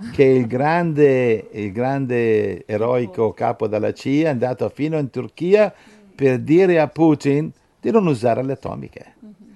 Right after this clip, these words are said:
Speaker 1: Questo è stato lo scopo dell'incontro, secondo loro, l'America. Invece questo è stato semplicemente il fumo nei tuoi
Speaker 2: Sì,
Speaker 1: occhi.
Speaker 2: sì, sì, sì.
Speaker 1: Va bene? Quindi tutto per salvare la faccia, per,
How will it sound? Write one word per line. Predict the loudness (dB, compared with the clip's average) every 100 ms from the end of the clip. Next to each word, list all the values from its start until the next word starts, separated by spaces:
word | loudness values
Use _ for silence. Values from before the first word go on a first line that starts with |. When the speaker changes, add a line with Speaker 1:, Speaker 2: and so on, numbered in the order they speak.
| _ -2
Speaker 1:
Questo | 2 2 0
è |
stato | -2 -4 -2
lo | -4
scopo | -2 -4 -4
dell'incontro, | -2 -2 0 0 0 -4 -6 _ _
secondo | -6 2 2 2 0 2 0 -2 -4 -4 -6 -8
loro, | -6 -2 -2 -4 -6 -8
l'America. | -8 -10 -10 -14 -16 -20 -20 _ _ _ _ _ _
Invece | -16 -14
questo | -8 -8 -6
è |
stato | -12 -8 -10 -10
semplicemente | -14 -18 -10 -8 -6 -6 -8 _ _
il | -8 -6 -4
fumo | -2 0 0
nei | 0 0 -2
tuoi | -2
Speaker 2:
Sì, | -2
Speaker 1:
occhi. | -2 -6 -10 -18
Speaker 2:
sì, | -18
sì, | -18 -20 -20
sì. | _ -20 -20 _
Speaker 1:
Va | -12
bene? | -8 -8 -10 -16 _ _ _ _ _ _ _ -10
Quindi | -2 -2 -2 -4
tutto | -4 0
per | 0
salvare | -2 -4 -4
la | -2
faccia, | -4 -4 -6 -6
per, | -4